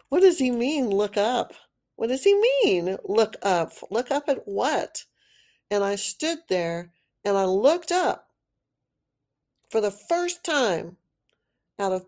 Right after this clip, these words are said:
thousands of trips into that store, I looked up. The field of my vision went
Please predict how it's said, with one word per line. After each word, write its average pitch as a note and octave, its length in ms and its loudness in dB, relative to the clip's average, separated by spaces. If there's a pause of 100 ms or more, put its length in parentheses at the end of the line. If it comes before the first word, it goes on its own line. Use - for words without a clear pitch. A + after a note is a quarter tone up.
(100)
thousands A3 640 -2
of F3 120 -12
trips G#3 360 -6
into F#3 240 -6
that - 260 -8
store, F3 480 -6
I F#3 140 -4
looked G3+ 560 -6 (320)
up. F#3 320 -4 (560)
The G3 100 0
field A#3+ 840 2 (140)
of F3+ 180 -2
my E3+ 320 -4
vision F3 760 -2 (760)
went F#3 280 0